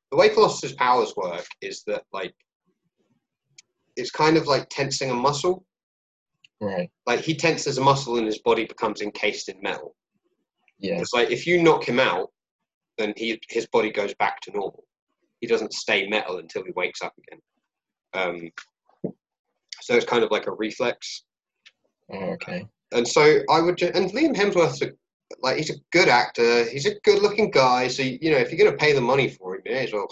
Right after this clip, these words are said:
Speaker 1: have him on screen. Um,
Speaker 2: Yeah.
Speaker 1: and we know that their special effects are really good. So, like, they could definitely do the whole him, like, tensing up and being covered in metal. Like,
Speaker 2: It'd
Speaker 1: they
Speaker 2: be
Speaker 1: could
Speaker 2: the same
Speaker 1: definitely
Speaker 2: as,
Speaker 1: pull that off.
Speaker 2: like,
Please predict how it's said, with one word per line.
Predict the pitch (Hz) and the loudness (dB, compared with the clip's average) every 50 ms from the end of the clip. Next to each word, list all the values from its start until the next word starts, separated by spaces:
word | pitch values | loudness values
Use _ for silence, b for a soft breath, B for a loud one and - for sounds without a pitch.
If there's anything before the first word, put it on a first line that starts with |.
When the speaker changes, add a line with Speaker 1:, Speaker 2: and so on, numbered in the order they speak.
| - 95 | -8 -8
Speaker 1:
have | 95 92 | -8 -6
him | 104 98 92 | -8 -10 -10
on | 90 87 | -10 -12
screen. | - - - - 101 95 73 71 - _ _ _ _ _ _ _ _ _ _ _ _ _ _ - | -12 -12 -12 -12 -10 -10 -10 -12 -14 _ _ _ _ _ _ _ _ _ _ _ _ _ _ -12
Um, | 95 92 92 | -10 -10 -8
Speaker 2:
Yeah. | 98 92 92 87 85 - _ _ _ - 110 | -8 -8 -8 -10 -12 -16 _ _ _ -10 -6
Speaker 1:
and | 113 123 | -4 -2
we | 139 147 | -2 0
know | 160 165 160 165 170 165 | 2 2 4 4 4 2
that | 147 147 123 104 - | 2 0 -2 -2 -2
their | 123 123 117 117 117 113 110 104 _ _ _ _ | -6 -6 -4 -4 -4 -4 -6 -6 _ _ _ _
special | - - - - 127 117 - - 117 104 | -20 -18 -12 -8 -8 -8 -8 -8 -10 -10
effects | - - - 117 98 - - - - - - - - | -10 -6 -6 -4 -4 -6 -8 -14 -14 -14 -14 -10 -8
are | 104 104 101 95 101 | -6 -6 -6 -8 -6
really | 107 110 107 107 - | -8 -6 -6 -6 -6
good. | 117 117 131 135 139 - _ _ _ _ _ _ _ _ _ _ _ _ _ _ _ _ _ _ _ _ _ _ _ _ _ _ _ - | -6 -6 -6 -6 -10 -16 _ _ _ _ _ _ _ _ _ _ _ _ _ _ _ _ _ _ _ _ _ _ _ _ _ _ _ -14
So, | - - 113 113 | -10 -4 -2 -2
like, | 113 113 113 107 - - - - _ _ _ | 0 0 0 -2 -2 -6 -16 -20 _ _ _
they | - 139 143 139 | 2 2 4 4
could | 147 139 139 | 2 0 0
definitely | 151 139 139 - 123 120 127 | 0 0 0 -2 -4 -4 -4
do | 135 123 127 120 | -4 -2 0 0
the | 117 110 | 0 2
whole | 117 113 110 104 98 | 2 2 2 2 2
him, | - 117 117 107 107 _ _ _ _ _ _ _ _ _ _ _ - | 0 -2 -2 -2 -4 _ _ _ _ _ _ _ _ _ _ _ -6
like, | 113 107 - - | -4 -4 -4 -4
tensing | - 120 120 110 - - 110 110 | -2 -4 -4 -4 -4 -4 -2 -2
up | 101 - _ - | -4 -4 _ -10
and | 107 101 - - - _ _ - | -12 -12 -12 -14 -20 _ _ -4
being | - 104 95 - | -4 -4 -4 -2
covered | - 110 101 - - | -4 -4 -4 -4 -6
in | 90 90 98 | -10 -8 -8
metal. | 98 98 - - - - _ _ _ _ _ _ _ _ _ _ _ _ - | -8 -8 -8 -10 -14 -20 _ _ _ _ _ _ _ _ _ _ _ _ -8
Like, | 98 95 | -8 -4
Speaker 2:
It'd | - 123 | 0 2
Speaker 1:
they | 117 | 2
Speaker 2:
be | 117 123 | 2 2
Speaker 1:
could | - 110 | 0 -2
Speaker 2:
the | |
same | - - 110 104 101 | -2 0 2 2 2
Speaker 1:
definitely | 98 95 92 90 | 2 0 -2 -2
Speaker 2:
as, | - - - - - | -4 -8 -12 -14 -14
Speaker 1:
pull | 85 82 82 | -12 -10 -8
that | 82 - - | -8 -8 -8
off. | - - - | -8 -10 -10
Speaker 2:
like, | - - - | -10 -12 -12